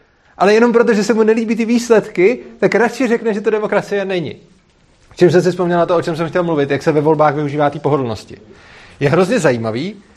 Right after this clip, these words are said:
že my říkáme, potřebujeme politiky na to, aby udělali zákony pro lidi, protože ty lidi sami nejsou dost chytrý, vzdělaný a tak dále na to,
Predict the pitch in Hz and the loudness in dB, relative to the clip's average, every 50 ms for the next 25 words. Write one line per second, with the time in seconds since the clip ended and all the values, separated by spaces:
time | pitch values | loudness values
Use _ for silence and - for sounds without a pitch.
0 | _ - - 160 175 190 160 156 143 - 127 123 117 98 92 - - - - - | _ -6 -2 0 0 0 0 -2 -4 -4 -4 -4 -4 -6 -10 -14 -16 -20 -20 -20
1 | _ _ _ _ - - 185 - - - 262 247 269 262 262 247 - 165 160 156 | _ _ _ _ -2 -2 0 0 0 -2 0 0 2 2 0 0 2 2 4 4
2 | 151 151 170 170 175 220 208 175 131 - - 101 95 - - 131 196 196 196 - | 2 2 0 -2 -2 0 0 0 -2 -2 -2 -4 -4 -2 0 2 2 2 2 2
3 | 202 202 220 214 156 165 156 151 - - 190 208 214 - 156 135 120 113 98 90 | 2 2 2 2 2 0 0 -2 -2 -4 -6 -6 -6 -6 -6 -6 -6 -8 -8 -10
4 | 92 92 - - - - 160 156 165 180 202 208 196 165 170 190 220 - - - | -12 -14 -14 -8 -4 -2 -2 0 -2 -2 0 2 2 2 2 2 0 -2 -2 -2
5 | 160 147 147 139 117 110 110 - - _ _ _ _ _ _ _ 143 151 180 175 | -4 -4 -4 -6 -8 -8 -10 -14 -18 _ _ _ _ _ _ _ 0 2 2 2
6 | 175 - 196 196 196 190 190 175 - - - - _ - 135 151 175 170 175 - | 2 2 0 0 2 0 0 -2 -6 -10 -20 -20 _ -4 0 0 0 0 -2 -6
7 | - 175 165 170 190 196 202 196 196 196 196 180 - - - - 143 127 123 123 | -4 -4 -2 0 2 2 4 4 2 2 0 -2 -6 -10 -12 -6 -4 -2 0 2
8 | 151 156 165 175 175 175 180 180 190 - - 147 147 - 180 165 143 135 139 151 | 2 2 2 0 0 -2 -4 -6 -6 -6 -6 -4 -2 0 0 0 2 2 2 2
9 | 160 170 151 135 120 - - 120 107 110 113 | 2 0 0 -4 -6 -6 -6 -6 -6 -6 -8